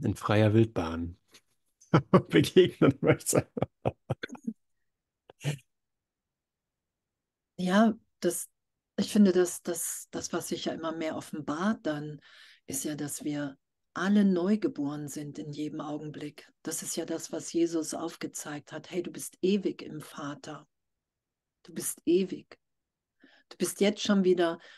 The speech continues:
Speaker 2: neu inspiriert, dass, dass Gott hier durch dich wirkt, wie durch niemand anderen. Das ist ja der glückliche Traum. Ich weiß,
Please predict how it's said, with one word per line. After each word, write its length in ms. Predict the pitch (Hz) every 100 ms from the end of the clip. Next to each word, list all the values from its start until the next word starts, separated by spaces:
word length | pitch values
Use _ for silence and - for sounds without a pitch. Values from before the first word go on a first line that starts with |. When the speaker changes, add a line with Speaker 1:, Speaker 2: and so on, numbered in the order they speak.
| -
Speaker 2:
neu 460 | 180 185 185 208
inspiriert, 1120 | 208 185 196 190 - 190 180 196 208 170 - - - - -
dass, 400 | 175 170 - -
dass 380 | 175 165 - - -
Gott 520 | 185 202 - - - -
hier 280 | - 190
durch 300 | 185 180 -
dich 360 | 202 202 - 180
wirkt, 380 | 202 202 185 -
wie 100 | 185
durch 260 | 180 175
niemand 800 | 190 185 208 233 220 190 185 - 185
anderen. 680 | 220 208 160 156 160 156 - - -
Das 160 | 185 185
ist 160 | 190 185
ja 100 | 180
der 140 | 180
glückliche 580 | 185 202 - 175 180 175
Traum. 560 | - 196 175 160 170 - _ _ -
Ich 140 | -
weiß, 380 | 185 180 -